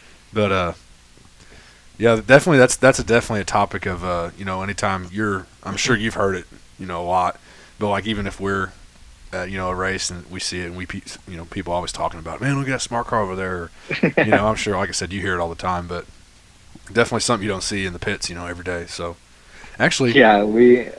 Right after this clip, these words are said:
Speaker 2: I, I need to get T-shirts made or something with that thing on it. I'd probably
Speaker 1: Yeah.
Speaker 2: sell more than
Speaker 1: You
Speaker 2: my
Speaker 1: probably
Speaker 2: normal
Speaker 1: would.
Speaker 2: <laughs> shirt.
Speaker 1: You probably would, yeah. Um, speaking of the smart cars, we were at Hopstop for the last race on Saturday, and there was a per-, people parked next to us in the camper,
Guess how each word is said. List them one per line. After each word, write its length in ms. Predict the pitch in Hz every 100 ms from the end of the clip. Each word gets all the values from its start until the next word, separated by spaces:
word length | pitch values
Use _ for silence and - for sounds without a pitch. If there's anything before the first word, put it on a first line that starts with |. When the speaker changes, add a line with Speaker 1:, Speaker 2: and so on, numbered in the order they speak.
| -
Speaker 2:
I, 300 | 113 151 147
I 140 | 135
need 200 | 151 147
to 80 | 123
get 300 | 117 110 -
T-shirts 440 | 131 120 123 110
made 220 | 113 110 110
or 100 | 107
something 240 | 117 113
with 120 | 104
that 200 | 107 104
thing 160 | 117 101
on 140 | 104 107
it. 80 |
I'd 80 | 110
probably 280 | 113 110 95
Speaker 1:
Yeah. 180 | 101 113
Speaker 2:
sell 20 |
more 260 | 107 107 113
than 320 | 107 107 -
Speaker 1:
You 80 | 98
Speaker 2:
my 40 | 101
Speaker 1:
probably 200 | 113 113
Speaker 2:
normal 240 | 127 135 143
Speaker 1:
would. 80 | -
Speaker 2:
<laughs> 0 |
shirt. 340 | - 123 135 120
Speaker 1:
You 140 | 135
probably 300 | - 113 113
would, 320 | 95 113 104 85
yeah. 280 | 101 87 - - - - - - -
Um, 360 | 101 104 92 - - - - - - -
speaking 340 | - - 147 110
of 80 | 92
the 60 |
smart 260 | 92 110 117
cars, 340 | - 85 - - - - -
we 120 | 104 120
were 140 | 110
at 140 | 92 - - -
Hopstop 440 | - 110 - 98 87
for 100 | 98
the 60 | 87
last 260 | 90 -
race 240 | 92 90 -
on 80 | 82
Saturday, 580 | - 95 87 87 87 87 -
and 140 | 90 92
there 100 | 98
was 120 | 87
a 60 |
per-, 200 | - 107 - -
people 380 | 120 107 87 80 - - - - - _ -
parked 200 | 123 104
next 200 | 117 -
to 100 | 104
us 120 | -
in 60 |
the 60 | 87
camper, 480 | - 117 110 92